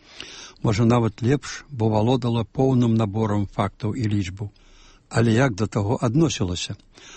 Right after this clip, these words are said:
Калі інтэлігенты плакалі, дык партыйцы радаваліся, бо гэта было якраз тое, чаго ад іх вымагала іх вера, да чаго камуністы імкнуліся, а менавіта да аканчальнай перамогі камунізму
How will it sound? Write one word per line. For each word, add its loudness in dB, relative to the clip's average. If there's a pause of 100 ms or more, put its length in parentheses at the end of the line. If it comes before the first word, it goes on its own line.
(220)
Калі 0
інтэлігенты 0
плакалі, -4 (480)
дык -2
партыйцы 0
радаваліся, -2
бо -2
гэта 0
было 0
якраз -4
тое, 2
чаго -2
ад -8
іх -4
вымагала 0
іх -4
вера, 0 (500)
да -2
чаго 0
камуністы 0
імкнуліся, -2 (600)
а -2
менавіта 2
да -2
аканчальнай 0
перамогі 0
камунізму 0